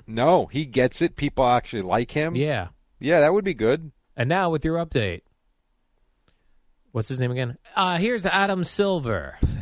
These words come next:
Speaker 2: <laughs>
Speaker 1: What's his name again? <laughs>
Speaker 2: W F A N, I'm Adam Silver. With the update, he'd be doing all N B A stuff. Be like, "Adam,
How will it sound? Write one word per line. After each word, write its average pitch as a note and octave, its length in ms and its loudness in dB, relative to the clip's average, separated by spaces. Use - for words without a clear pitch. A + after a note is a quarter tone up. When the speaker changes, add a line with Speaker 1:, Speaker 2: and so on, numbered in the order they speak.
Speaker 2:
<laughs> - 340 -6
Speaker 1:
What's - 260 -8
his - 220 -10
name - 200 -8
again? - 320 -12
<laughs> - 640 -4
Speaker 2:
W D#3 540 0
F G3 220 -2
A F3+ 40 2
N, F#3 280 -2
I'm B2+ 160 0
Adam A#2 320 -2
Silver. G#2 400 -4
With B2 160 -6
the C#3 100 -4
update, G2+ 300 -4
he'd B2+ 220 -2
be A#2+ 100 0
doing A2 240 -2
all G#2+ 240 -2
N G2 100 -6
B F#2+ 160 -6
A F#2+ 60 -4
stuff. G#2 280 -6
Be A#2 80 -4
like, G#2 180 -6
"Adam, A#2+ 340 -2